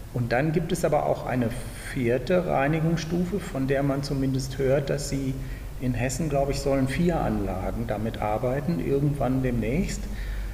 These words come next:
Ähm, die Probleme, die damit zusammenhängen, sind aber sicherlich schon, weiß ich nicht, zehn Jahre, fünfzehn Jahre bekannt.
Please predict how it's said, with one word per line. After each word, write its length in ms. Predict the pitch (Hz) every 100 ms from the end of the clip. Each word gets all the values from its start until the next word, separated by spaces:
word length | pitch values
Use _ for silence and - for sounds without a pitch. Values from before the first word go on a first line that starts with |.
| - -
Ähm, 400 | 131 123 123 123 123 - - - - - -
die 200 | 131 117 117 -
Probleme, 480 | 113 123 165 202 156
die 140 | 135
damit 300 | 120 117 117
zusammenhängen, 580 | 135 120 120 139 143 135
sind 260 | 127 131
aber 200 | 135 123
sicherlich 520 | 117 127 135 113 110 -
schon, 140 | 110 110 98 - - - - - - - -
weiß 240 | 123 120
ich 60 | -
nicht, 320 | - - -
zehn 300 | 139 135 151
Jahre, 380 | 156 147 147 151
fünfzehn 420 | - 127 - 139
Jahre 220 | 135 123
bekannt. 640 | 120 107 - 110 113 175 -